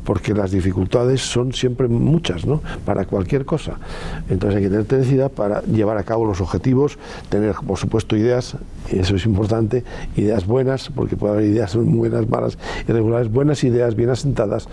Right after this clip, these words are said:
eh, buenos objetivos y luego tenacidad para hacerlo. Y disfrutar de hacerlo, ¿no? Porque si no, tampoco es posible, ¿no? Yo, yo no podía estar esas dieciséis horas, que efectivamente son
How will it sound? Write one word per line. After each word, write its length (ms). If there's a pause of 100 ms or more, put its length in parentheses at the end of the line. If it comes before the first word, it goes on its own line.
(300)
eh, 180
buenos 320
objetivos 560 (280)
y 80
luego 340
tenacidad 500
para 160
hacerlo. 280
Y 60
disfrutar 460
de 60
hacerlo, 380
¿no? 200 (360)
Porque 180
si 120
no, 120
tampoco 340
es 60
posible, 400
¿no? 140 (380)
Yo, 160
yo 180
no 140
podía 320
estar 220
esas 280
dieciséis 520
horas, 240
que 100
efectivamente 640
son 180